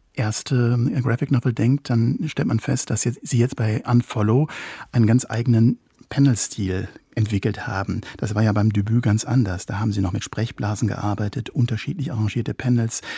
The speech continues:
genutzt. Die Zeichnungen jetzt sind sehr fein, wachsen organisch, hat man den Eindruck. Wie hat sich Ihr Zeichenstil entwickelt? Beziehungsweise haben Sie ihn angepasst, um diese Geschichte um Klimawandel und Natur gerecht zu werden?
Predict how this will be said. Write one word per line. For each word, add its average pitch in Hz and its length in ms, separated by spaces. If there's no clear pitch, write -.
genutzt. - 680
Die 120 60
Zeichnungen 113 480
jetzt - 340
sind 107 200
sehr 95 180
fein, 120 580
wachsen - 340
organisch, 120 600
hat - 120
man 117 80
den 117 140
Eindruck. 113 420
Wie 123 100
hat 156 120
sich 165 140
Ihr 151 80
Zeichenstil 160 520
entwickelt? 143 480
Beziehungsweise 113 580
haben 110 200
Sie 104 120
ihn 104 200
angepasst, 117 640
um 139 80
diese 120 200
Geschichte - 480
um 135 200
Klimawandel 131 600
und 139 80
Natur 113 320
gerecht 95 260
zu 143 160
werden? 151 240